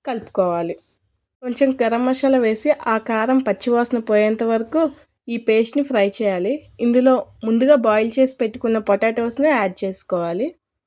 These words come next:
మసాలా ఫ్లేవర్స్ ఆ పొటాటోస్కి బాగా అప్లై అయ్యేలా కలుపుకోవాలి. ఇలా ఒక టూ మినిట్స్ ఫ్రై చేసుకోవాలి. ఈ పొటాటోస్ బాయిల్ చేసేటప్పుడు కొంచెం సాల్ట్ వేసి బాయిల్ చేయాలి. ఎందుకంటే ఇవి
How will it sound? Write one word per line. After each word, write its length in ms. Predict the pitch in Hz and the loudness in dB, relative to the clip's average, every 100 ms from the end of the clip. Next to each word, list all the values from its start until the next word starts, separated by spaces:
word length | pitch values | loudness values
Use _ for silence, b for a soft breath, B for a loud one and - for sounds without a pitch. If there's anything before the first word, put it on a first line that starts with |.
| _ _ _ _ | _ _ _ _
మసాలా 340 | 202 262 294 311 | -6 -2 0 0
ఫ్లేవర్స్ 520 | 285 247 233 226 233 | 0 2 0 0 -2
ఆ 200 | 220 220 | -4 -4
పొటాటోస్కి 800 | 214 202 226 233 254 254 - 254 | -4 -2 -2 0 0 -2 -4 -4
బాగా 360 | 220 196 220 | -2 -2 -2
అప్లై 260 | 226 226 214 | -4 -2 -2
అయ్యేలా 400 | 214 214 208 240 | 0 0 0 -2
కలుపుకోవాలి. 840 | 277 208 196 - 185 170 165 240 - _ _ _ _ _ _ | -2 -2 -4 -6 -6 -6 -6 -8 -8 _ _ _ _ _ _
ఇలా 200 | 277 294 | -10 -8
ఒక 240 | 302 240 247 | -8 -4 -2
టూ 260 | 240 254 | 2 4
మినిట్స్ 400 | 247 247 269 - | 6 6 2 0
ఫ్రై 280 | 359 320 226 202 | -4 -2 -2 -2
చేసుకోవాలి. 680 | 185 - - 170 170 170 175 _ _ _ _ _ _ _ _ - | -4 -4 -4 -4 -4 -6 -10 _ _ _ _ _ _ _ _ -8
ఈ 100 | 262 | -6
పొటాటోస్ 600 | 262 220 262 269 339 330 | -2 -2 0 0 0 2
బాయిల్ 300 | 226 220 247 277 | 2 2 2 0
చేసేటప్పుడు 680 | 269 262 254 208 214 208 - - | 0 0 -2 -4 -4 -4 -6 -2
కొంచెం 340 | 262 277 247 | 0 0 -2
సాల్ట్ 440 | - 233 226 247 | -2 0 0 2
వేసి 200 | 254 254 | 0 2
బాయిల్ 340 | 285 247 208 202 214 | 2 2 2 -2 -2
చేయాలి. 360 | 180 175 180 - _ _ _ _ | -4 -4 -8 -12 _ _ _ _
ఎందుకంటే 580 | 233 240 277 302 294 320 | -6 -4 0 0 2 2
ఇవి 340 | 285 269 269 | 2 2 0